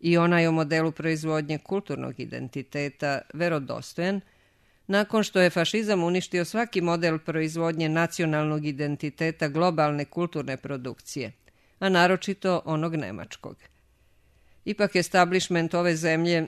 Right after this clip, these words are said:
onaj koji je prikrio postojanje pravog sloma, svađe, ovu istorijsku destrukciju koju je nemački fašizam izazvao, bio je bitan deo projekta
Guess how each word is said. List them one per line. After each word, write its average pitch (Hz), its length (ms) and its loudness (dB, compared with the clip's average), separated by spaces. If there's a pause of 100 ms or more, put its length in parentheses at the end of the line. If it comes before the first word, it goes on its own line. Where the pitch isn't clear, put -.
onaj 165 480 2
koji 165 200 2
je 160 80 2
prikrio 170 500 0
postojanje 160 560 -2
pravog 156 480 2
sloma, 160 460 -4
svađe, 156 720 -2
ovu 165 280 -2
istorijsku 165 640 0
destrukciju 175 640 -4
koju 170 220 -2
je 165 60 0
nemački 170 400 -2
fašizam 156 560 -4
izazvao, 156 520 -4 (280)
bio 220 280 -4
je 180 60 0
bitan 185 480 0
deo 160 220 2
projekta 151 680 -2